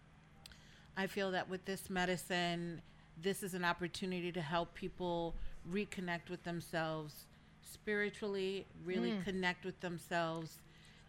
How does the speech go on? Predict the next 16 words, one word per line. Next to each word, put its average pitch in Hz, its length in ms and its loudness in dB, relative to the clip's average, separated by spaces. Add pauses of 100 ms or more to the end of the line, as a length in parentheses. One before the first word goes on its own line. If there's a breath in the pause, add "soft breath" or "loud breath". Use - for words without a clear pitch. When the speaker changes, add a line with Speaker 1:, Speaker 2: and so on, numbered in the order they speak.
Speaker 1:
and 180 380 2
their 165 180 4
purpose, 262 840 -4 (100)
Speaker 2:
Mm-hmm. 196 280 0 (520 loud breath)
Speaker 1:
and 175 560 0 (140)
bring 190 240 0
that 175 180 0 (100)
forward 208 420 2
and 185 140 -2
help 208 280 -2
them 226 180 -2
to 214 80 0
release 208 340 0
the 214 100 -10
things 214 360 -4
that 208 340 4